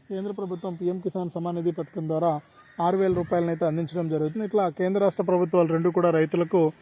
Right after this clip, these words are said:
ఈ యొక్క పైసలు అయితే అందిస్తూ ఉంటాయి. ఇప్పటికే చాలామంది రైతులు అయితే ఈ యొక్క పైసలు అయితే తీసుకుంటూ ఉన్నారు.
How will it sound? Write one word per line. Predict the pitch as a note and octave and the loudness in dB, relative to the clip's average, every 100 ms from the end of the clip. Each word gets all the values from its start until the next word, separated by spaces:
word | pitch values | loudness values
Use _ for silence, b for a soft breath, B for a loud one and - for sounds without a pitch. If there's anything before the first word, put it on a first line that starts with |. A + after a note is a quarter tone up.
| B B - | B B -6
ఈ | |
యొక్క | F3+ F3 | -2 0
పైసలు | E3 D#3+ F#3 | 2 4 4
అయితే | F3 F3 | 4 4
అందిస్తూ | D#3+ E3+ - E3 | 4 0 0 -2
ఉంటాయి. | D3 G3+ | 0 0
ఇప్పటికే | F3+ G3 F#3 G3 F#3 | 0 0 2 2 4
చాలామంది | F3+ F3+ F3 | 4 4 2
రైతులు | E3 E3 E3+ | 2 2 0
అయితే | D#3 F3 D#3 - - _ - - - - _ - | 2 2 2 -4 -18 _ -20 -20 -20 -20 _ -8
ఈ | |
యొక్క | E3+ D#3+ | -4 0
పైసలు | E3 E3+ F#3+ | 2 4 4
అయితే | F3+ F3+ | 4 4
తీసుకుంటూ | E3+ F3 - F3 F3 | 2 0 0 0 2
ఉన్నారు. | E3 D#3+ A3 | 2 2 0